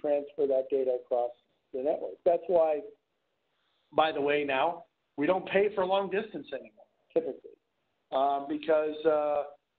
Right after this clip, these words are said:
because all of our voice is packetized and it's being sent over a data network that, that's already been built to support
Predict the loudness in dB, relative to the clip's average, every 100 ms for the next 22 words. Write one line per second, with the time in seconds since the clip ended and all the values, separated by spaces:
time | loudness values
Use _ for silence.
0 | _ -12 -2 0 2 0 0 -2 -2 -2
1 | -4 -8 _ -4 -4 -6 -8 -6 -6 -8
2 | -8 -6 -6 0 0 2 0 2 0 2
3 | 0 2 -2 0 0 -2 0 -2 -2 _
4 | _ _ _ 0 2 0 0 -4 -4 -2
5 | 0 0 -2 -12 -12 -6 -2 -2